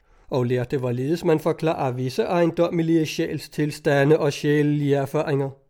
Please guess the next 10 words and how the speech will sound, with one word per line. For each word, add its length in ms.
Der 120
var 220
for 180
eksempel 480
drømmen 400
om 120
at 120
falde 380
gennem 340
rummet. 360